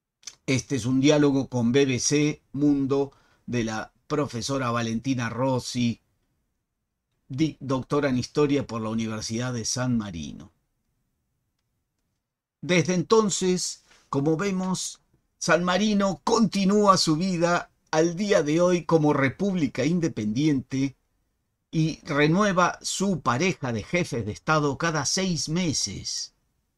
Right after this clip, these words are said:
Vamos a,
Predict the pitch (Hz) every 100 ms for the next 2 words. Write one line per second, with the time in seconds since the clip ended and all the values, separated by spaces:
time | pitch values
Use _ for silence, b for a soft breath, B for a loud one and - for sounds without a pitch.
0 | _ _ _ _ _ _ _ _ _ _
1 | _ _ _ _ _ _ _ _ _ _
2 | _ _ _ _ _ _ _ _ _ -
3 | 175 170 147 139 127